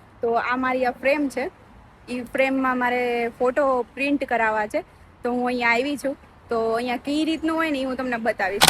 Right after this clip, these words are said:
જો આ ઓફિસ વર્ક છે, આવી રીતના શોપ હોય. જો અહીંયા બધું છે ને આવી રીતે પેન ને સ્ટેશનરી ને એવું બધું અહીંયા મળે, બધું અહીંયા મળે.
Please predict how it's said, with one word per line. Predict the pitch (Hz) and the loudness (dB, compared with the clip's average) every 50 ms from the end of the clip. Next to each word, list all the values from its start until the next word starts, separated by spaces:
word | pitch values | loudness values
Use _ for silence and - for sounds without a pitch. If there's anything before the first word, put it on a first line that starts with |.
| - - | 6 6
જો | 226 | 4
આ | 214 226 220 | 4 4 6
ઓફિસ | 220 220 240 - - 294 294 - | 6 6 6 6 4 2 4 4
વર્ક | 262 240 226 214 | 4 4 4 2
છે, | - - - 254 302 - - - - - - - - - - - - - | -2 -2 -2 -2 -2 -4 -8 -20 -20 -20 -20 -20 -20 -20 -20 -10 -4 2
આવી | 226 226 226 | 4 4 4
રીતના | 220 220 208 208 240 226 220 | 4 2 0 -2 0 0 0
શોપ | 220 - - 247 247 254 - | 0 2 4 4 4 4 4
હોય. | 214 220 269 | 2 2 0
જો | - - - - - - 214 202 196 | -2 -6 -12 -16 -10 -6 -4 -2 -2
અહીંયા | 190 196 196 202 196 | -2 -2 -2 -2 -2
બધું | 196 202 196 202 202 196 | 0 0 0 2 0 0
છે | - 240 | 0 -2
ને | 220 208 | -2 -2
આવી | 190 196 190 | -2 -2 -2
રીતે | 185 190 185 196 196 185 - - - _ | -2 0 0 -2 -2 -4 -8 -20 -10 _
પેન | 208 208 202 202 196 185 185 | -2 -2 0 0 0 0 0
ને | 190 202 196 | 0 -2 -2
સ્ટેશનરી | 196 - - - 233 226 233 - - 226 214 214 214 208 | -4 -2 0 2 2 2 2 0 -2 0 0 0 0 2
ને | 208 196 | 2 2
એવું | 196 196 202 | 2 2 2
બધું | 196 202 196 190 185 | 4 4 4 4 4
અહીંયા | 185 196 202 202 190 180 160 | 2 0 0 0 0 0 -2
મળે, | - - - - - - 190 - - _ _ _ _ _ _ _ _ _ _ _ _ _ _ _ _ _ _ _ _ _ _ _ - - | -4 -6 -8 -8 -8 -10 -10 -14 -18 _ _ _ _ _ _ _ _ _ _ _ _ _ _ _ _ _ _ _ _ _ _ _ -10 -6
બધું | 214 214 190 208 202 190 | -4 -4 -2 -2 -2 0
અહીંયા | 190 196 196 202 196 | -2 -2 -2 -2 -4
મળે. | 196 196 196 202 190 196 214 214 214 | -4 -4 -4 -4 -4 -6 -6 -8 -10